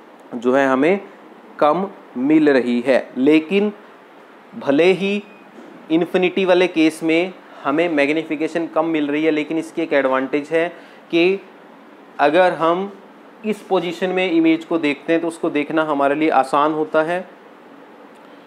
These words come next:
as compare to first case। क्योंकि आप खुद देखो एक object है, अगर आप उसको नज़दीक रखोगे at the least distance of distinct vision,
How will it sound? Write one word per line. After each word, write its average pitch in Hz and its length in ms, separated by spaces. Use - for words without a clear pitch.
as 156 240
compare 156 340
to 180 120
first 139 320
case। 107 280
क्योंकि 151 340
आप 151 280
खुद 185 160
देखो 160 280
एक 175 180
object 151 460
है, 170 120
अगर 165 120
आप 165 200
उसको 165 200
नज़दीक 160 400
रखोगे 156 440
at 147 160
the 151 100
least 143 260
distance 143 360
of 147 80
distinct 131 400
vision, 131 280